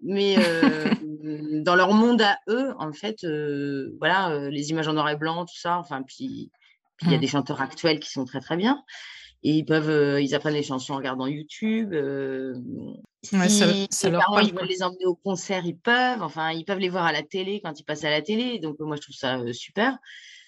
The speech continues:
Speaker 1: Et, heu, et la maman me disait : « Ah, heu, c'est super, heu, maintenant, heu, quand il va sur la, sous la douche, il emmène la musique, je l'entends chanter sous la douche. »
Speaker 2: <laughs>
Speaker 1: Et, heu,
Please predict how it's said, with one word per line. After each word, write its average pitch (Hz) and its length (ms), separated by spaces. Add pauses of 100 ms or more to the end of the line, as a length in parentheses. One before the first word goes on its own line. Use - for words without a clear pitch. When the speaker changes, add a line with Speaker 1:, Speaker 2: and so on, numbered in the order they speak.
(220)
Speaker 1:
Et, 170 300
heu, 156 480
et 147 80
la 156 100
maman 160 240
me 190 40
disait : « 165 280
Ah, 214 280
heu, 160 340
c'est - 140
super, 196 600
heu, 151 140
maintenant, 170 500 (140)
heu, 147 40 (460)
quand 175 180
il 185 60
va 180 80
sur 175 160
la, 170 180
sous - 200
la 185 120
douche, 226 240
il 175 80
emmène 156 180
la 156 80
musique, 190 500
je 160 80
l'entends 151 280
chanter 156 260
sous - 160
la 147 140
douche. » 202 440
Speaker 2:
<laughs> - 20
Speaker 1:
Et, 196 460
heu, - 20